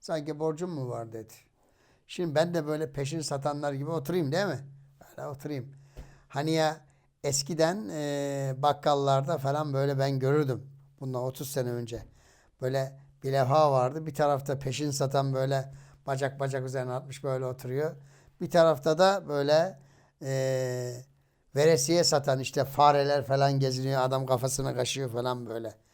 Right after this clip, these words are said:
Şimdi ben de peşin satan gibi oturayım sizin karşınızda. Değerli gönüldaşlarım, Allah Azze ve Celle her kuluna, e, zamanın her anında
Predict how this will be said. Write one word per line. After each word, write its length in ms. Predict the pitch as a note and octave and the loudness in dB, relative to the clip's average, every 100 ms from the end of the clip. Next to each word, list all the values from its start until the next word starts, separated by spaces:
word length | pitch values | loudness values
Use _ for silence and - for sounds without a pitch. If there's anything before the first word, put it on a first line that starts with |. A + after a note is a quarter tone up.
| _ _ | _ _
Şimdi 200 | - C#3 | -10 -2
ben 160 | C#3+ D#3+ | -2 -2
de 80 | C#3+ | -2
peşin 300 | D#3 D#3+ D#3 | -4 -4 -6
satan 360 | C#3 C#3 C3+ | -4 -4 -4
gibi 120 | C#3 | -4
oturayım 360 | F3 F3 E3+ D#3 | -4 -4 -4 -4
sizin 180 | C3 C3+ | -4 -6
karşınızda. 720 | C3+ C3 B2+ C3+ C3 C3 B2+ - - - - - - | -6 -6 -6 -8 -6 -8 -8 -14 -16 -16 -16 -12 4
Değerli 300 | D#3 F3+ A#3 | 6 6 6
gönüldaşlarım, 720 | A#3 A3+ G3+ E3+ - D3+ B2+ - - - _ _ _ _ _ _ _ _ _ _ _ _ _ | 2 2 2 2 2 0 -2 -8 -18 -20 _ _ _ _ _ _ _ _ _ _ _ _ _
Allah 380 | E3+ G3+ A3+ G3+ | 2 4 4 2
Azze 320 | A#3 G#3 D#3+ | -2 0 0
ve 120 | C#3+ | 0
Celle 640 | C#3 C3+ A#2+ B2 C#3 D#3 - - | -2 -4 -4 -2 -4 -4 -12 -20
her 560 | - C#3 G3 A#3+ F3 C#3 | -12 -2 2 2 0 -6
kuluna, 680 | - D#3 C#3 A2 A2 C#3+ - - _ _ _ _ _ _ _ _ _ _ - | -2 0 2 0 -4 -6 -8 -18 _ _ _ _ _ _ _ _ _ _ -10
e, 240 | A#2 G#2+ A2+ - _ - | -8 -8 -12 -16 _ -4
zamanın 1040 | B2+ C#3 F3+ G3+ G3+ D#3+ E3 G3 A3+ B3 _ _ _ | 6 10 10 10 6 4 -2 -8 -18 -20 _ _ _
her 500 | - C3+ F3+ A#3+ A#3+ - | -12 -2 4 6 4 -2
anında 920 | D#3+ D3 C3 A#2 A2 G#2+ D3 F#3 - | 0 0 0 -4 -6 4 6 6 2